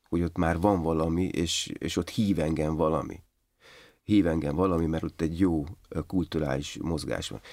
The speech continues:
És ez nem lélekszámkérdés. Ez, ez, ö, Amerikában például ott van Santa Fe, ami egy hatvanezres kisváros, de,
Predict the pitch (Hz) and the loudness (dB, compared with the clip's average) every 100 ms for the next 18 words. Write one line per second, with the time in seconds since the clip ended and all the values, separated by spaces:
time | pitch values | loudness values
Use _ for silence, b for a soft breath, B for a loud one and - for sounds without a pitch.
0 | B - 78 139 139 92 78 - - - | B -6 0 4 6 6 2 -2 -6 -8
1 | - - - - - 85 85 B B B | -8 -8 -6 -6 -4 -4 -6 B B B
2 | B - 90 98 95 87 120 98 98 90 | B -2 2 4 4 4 2 2 2 0
3 | 85 92 98 82 82 78 80 82 80 92 | 2 2 2 0 -2 0 -2 -2 -4 -2
4 | 98 107 _ - 82 78 98 90 80 78 | -2 -6 _ -8 -4 0 0 0 0 -2
5 | 78 - 82 - 73 80 80 85 82 | -4 -4 -4 -2 -2 -4 -2 -2 -2